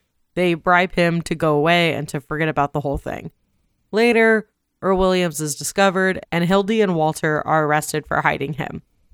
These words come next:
Just in time, the messenger comes in with a note of reprieve to save Earl Williams from the gallows.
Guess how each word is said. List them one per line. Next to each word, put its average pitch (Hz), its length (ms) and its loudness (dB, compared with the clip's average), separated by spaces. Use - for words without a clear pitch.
Just 190 260 2
in 208 140 2
time, 170 520 0
the 175 60 -4
messenger 175 460 0
comes 170 260 -2
in 160 180 0
with 156 140 -2
a 160 40 2
note 165 320 0
of 160 120 -4
reprieve 208 580 0
to 165 80 -10
save 165 440 -2
Earl 156 200 0
Williams 147 440 -4
from 143 180 -4
the 139 100 -4
gallows. - 600 -8